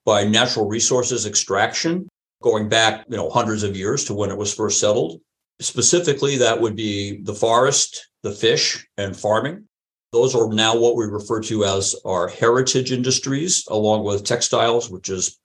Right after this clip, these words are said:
pretty much gone. But those industries are here, but they are changing for obvious reasons. Globalization, change in demand, environmental regulation, a variety of reasons those things are changing. You mentioned lobster. Lobster is in particular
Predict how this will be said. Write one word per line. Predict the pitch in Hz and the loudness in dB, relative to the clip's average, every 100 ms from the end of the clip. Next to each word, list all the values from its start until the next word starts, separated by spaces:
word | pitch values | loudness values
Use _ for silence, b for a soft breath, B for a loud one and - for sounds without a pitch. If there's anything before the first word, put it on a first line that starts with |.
| _ | _
pretty | - 107 | -8 -4
much | 98 - | -4 -6
gone. | 107 87 85 117 135 _ _ _ _ _ | -6 -4 -4 -8 -12 _ _ _ _ _
But | 143 | 2
those | 160 208 247 | 4 2 2
industries | 208 - 196 139 | 0 0 0 2
are | 120 | 0
here, | - 131 170 214 - _ | 0 0 2 0 -4 _
but | - 127 | -2 2
they | 135 | 4
are | 117 107 | 4 2
changing | 120 120 139 180 180 - | 0 -2 -4 -6 -8 -10
for | 101 - 113 | -12 0 2
obvious | 107 117 113 117 | 2 0 -2 -4
reasons. | 113 139 170 170 - _ _ _ _ | -4 -4 -4 -8 -14 _ _ _ _
Globalization, | 117 117 123 117 123 120 120 127 117 113 110 107 | 2 2 4 2 4 4 4 0 0 -2 -6 -8
change | - 113 110 | -4 -2 -2
in | 117 | -2
demand, | 110 107 107 104 104 101 98 _ | -2 0 2 4 2 -2 -8 _
environmental | 117 107 113 117 110 107 101 | -2 0 2 2 2 2 2
regulation, | 107 101 101 101 98 - 98 98 95 | 0 0 -2 -2 -2 -4 -4 -6 -8
a | |
variety | 107 110 120 113 | -2 2 4 2
of | 107 | -2
reasons | 101 104 107 | -4 -4 -4
those | 107 104 | -2 -2
things | 107 101 | -4 -8
are | 101 | -8
changing. | 104 101 104 104 107 107 | -6 -4 -2 -2 -2 -4
You | 120 | 0
mentioned | 127 127 110 | 2 2 -2
lobster. | 104 113 127 - 104 101 - _ _ _ | 2 2 0 -2 -2 -4 -8 _ _ _
Lobster | 117 117 156 139 117 | 0 2 2 2 2
is | 110 - | 2 -2
in | 117 107 | -2 -4
particular | 101 - 147 - 113 104 101 | -4 -2 -2 -2 0 2 2